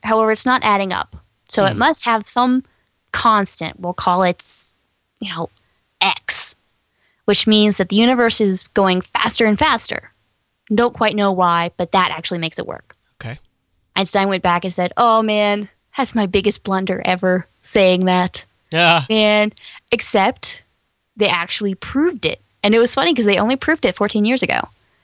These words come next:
Speaker 1: It almost surprised me that it was so recent.
Speaker 2: Yeah. Yeah, we're still figuring some of this stuff <laughs> out, I guess.
Speaker 1: Yeah, people, they've got the, you know, he, you know, see these things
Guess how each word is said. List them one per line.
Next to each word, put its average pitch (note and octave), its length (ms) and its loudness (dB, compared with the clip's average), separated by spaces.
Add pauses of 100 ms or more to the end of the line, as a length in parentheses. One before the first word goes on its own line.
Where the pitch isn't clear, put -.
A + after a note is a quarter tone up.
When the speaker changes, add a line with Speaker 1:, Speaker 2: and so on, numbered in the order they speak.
(260)
Speaker 1:
It - 80 -2
almost A#3 280 2
surprised A#3+ 300 -2
me G#3 60 0
that F#3+ 120 -2
it G3 60 -6
was F#3+ 120 -4
so G3 200 -2
recent. G3+ 520 -6 (320)
Speaker 2:
Yeah. E3+ 260 -4 (880)
Yeah, D3 100 0
we're D#3+ 80 0
still E3 180 -8
figuring F#3+ 320 -6
some F#3+ 160 -6
of F#3+ 60 -8
this F3+ 100 -8
stuff - 280 -6
<laughs> - 0 -
out, A#3+ 180 -2
I D3+ 120 -2
guess. - 540 -2 (400)
Speaker 1:
Yeah, A3 300 2
people, D4 480 2 (600)
they've A#3+ 160 2
got B3 260 0
the, A#3 240 2 (880)
you C4 60 -18
know, C4 100 0
he, C4 280 2 (800)
you A3 40 -2
know, A3 100 4
see D4+ 320 2
these C#4+ 240 2
things B3+ 480 2